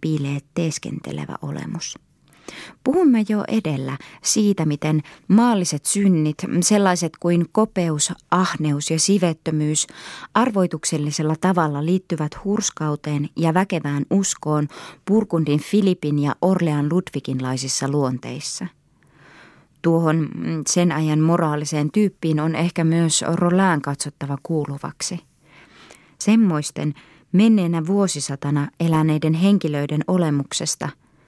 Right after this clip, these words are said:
ei ole helppo saada täyttä selkoa. Viidennentoista vuosisadan maalaustaide sijaitsee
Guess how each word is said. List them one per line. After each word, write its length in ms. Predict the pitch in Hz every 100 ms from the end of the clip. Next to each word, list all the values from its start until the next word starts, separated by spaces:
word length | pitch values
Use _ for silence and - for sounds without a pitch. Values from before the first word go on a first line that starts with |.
| _ _ -
ei 180 | 240 214
ole 200 | 165 156
helppo 340 | 202 170 -
saada 260 | 127 - 127 -
täyttä 400 | - 151 131 -
selkoa. 600 | 127 143 131 - - 156 156 _ _ _ _ _ _ _ _ _ _ _ _ _ _ _ _ _ -
Viidennentoista 760 | 208 285 294 220 190 185 180 185
vuosisadan 640 | 190 220 170 147 160 165 165
maalaustaide 920 | 190 196 156 143 - 151 147 147 147
sijaitsee 560 | - 214 202 185 - 180